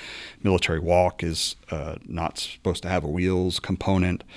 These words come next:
Uh, the parallel path is where you're supposed to be able to ride that. Um, we have some gaps in our, in our bike path network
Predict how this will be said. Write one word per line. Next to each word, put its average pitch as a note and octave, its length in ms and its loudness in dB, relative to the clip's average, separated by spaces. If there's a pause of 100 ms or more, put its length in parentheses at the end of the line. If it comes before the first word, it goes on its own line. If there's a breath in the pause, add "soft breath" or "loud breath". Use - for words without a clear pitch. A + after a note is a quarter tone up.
(260 loud breath)
Uh, D#2 200 -8
the - 120 -10
parallel E2 460 -2
path F2 480 -2
is - 160 -8
where D#2+ 120 -6
you're D#2+ 140 -6
supposed - 300 -8
to - 80 -12
be E2 160 -6
able D#2+ 200 -4
to - 180 -8
ride D#2+ 400 -2
that. E2 320 -6 (560 loud breath)
Um, E2 480 -6 (160)
we G2+ 80 2
have G2+ 180 4
some G2 200 0
gaps F#2 680 -2 (100)
in G2 120 0
our, G2 260 2 (220)
in F#2 120 0
our F2 140 4
bike G2 480 2 (160)
path G2+ 480 -4
network A#2 600 -2